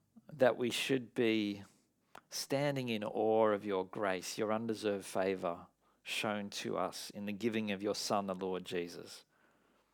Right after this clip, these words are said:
But we acknowledge that to receive the offer of eternal life, of being with you forever in heaven,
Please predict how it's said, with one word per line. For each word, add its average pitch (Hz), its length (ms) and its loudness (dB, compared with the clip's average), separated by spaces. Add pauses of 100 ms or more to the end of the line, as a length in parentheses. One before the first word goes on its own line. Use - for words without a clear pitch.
(480)
But 120 100 6
we 127 120 8
acknowledge 131 560 6
that 101 360 4 (460)
to 127 100 -2
receive 131 920 2 (280)
the 110 220 -6
offer 123 380 4
of 110 100 2
eternal 117 480 -2
life, 113 520 2
of 98 180 -4
being 117 340 0
with 120 280 0
you 127 180 -2
forever 117 420 2
in 101 120 -2
heaven, 113 520 -2